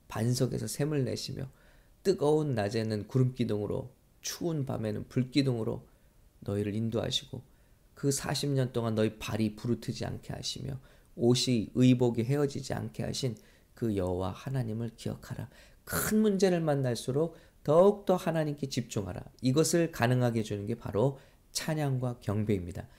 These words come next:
그러므로 저와 여러분이 문제를 만날 때 예배에 성공해야 돼요. 더욱더 예배에 집중해야 돼요.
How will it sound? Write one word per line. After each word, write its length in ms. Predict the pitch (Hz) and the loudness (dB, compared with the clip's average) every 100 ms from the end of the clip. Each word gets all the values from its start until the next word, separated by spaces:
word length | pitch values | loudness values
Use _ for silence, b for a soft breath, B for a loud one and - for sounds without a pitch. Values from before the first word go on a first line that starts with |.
| b b | b b
그러므로 340 | - 131 131 139 | 2 4 6 4
저와 300 | 135 127 113 | 4 4 4
여러분이 400 | 98 92 120 139 | 2 -2 -2 -2
문제를 400 | 107 123 151 143 | -2 0 2 2
만날 400 | 107 98 87 - | 0 0 -4 -2
때 300 | 156 123 - b b b - | -2 -2 -4 b b b -2
예배에 920 | 113 113 131 131 143 139 143 151 156 151 | 4 8 10 10 10 10 8 4 0 -6
성공해야 580 | - 151 156 135 107 - | -12 -8 -6 -4 -4 -6
돼요. 180 | - 135 - - | -8 -10 -12 -20
더욱더 540 | - 160 180 185 - 208 | 2 6 6 4 0 2
예배에 320 | 147 151 - | 2 2 0
집중해야 540 | 135 131 - 123 98 | -2 -4 -2 0 -2
돼요. 140 | 95 | -4